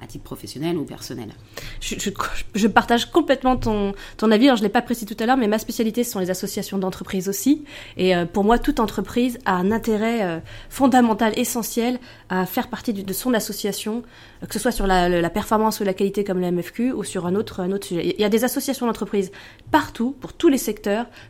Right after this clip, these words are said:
Speaker 2: pour toutes les entreprises. Donc, surtout, euh, n'hésitez pas à, à rejoindre une association d'entreprise si c'est pas déjà le cas. <laughs> On a
Speaker 1: Merci,
Speaker 2: fait,
Speaker 1: Claire.
Speaker 2: voilà. <laughs> On a fait notre petit aparté. Alors, euh, avant de continuer sur, euh,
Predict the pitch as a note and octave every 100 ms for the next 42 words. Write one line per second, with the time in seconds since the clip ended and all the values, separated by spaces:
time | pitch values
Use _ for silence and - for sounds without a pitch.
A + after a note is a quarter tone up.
0 | - - D4 A#3 G3+ G3 F3 D3 D#3+ -
1 | F3 - - G3 - D4 D4+ - - -
2 | F3+ C4 C4+ A#3+ A#3 B3 A#3+ G#3+ G3+ F#3
3 | F3+ F#3 A3+ A#3 A#3 C4+ C#4+ B3+ B3 B3
4 | A#3+ A#3 G#3+ G3+ B3 C4+ - G#3+ G#3 C#4+
5 | B3 A3+ F#3+ - - G#3+ A#3+ - - A#3
6 | D4+ C4+ E4+ A#3 D4+ E4 C4+ - G4+ C#4
7 | D#4 D4 - - - F#4+ F4 F4 E4 D#4+
8 | - D4 C4 A#3+ - - - C#4+ A#3 -
9 | C4 C4+ G3+ - - G3+ G3 G3+ B3+ F4
10 | D4+ D#4+ D#4 D#4+ D#4 D4+ A#3+ G3 F3+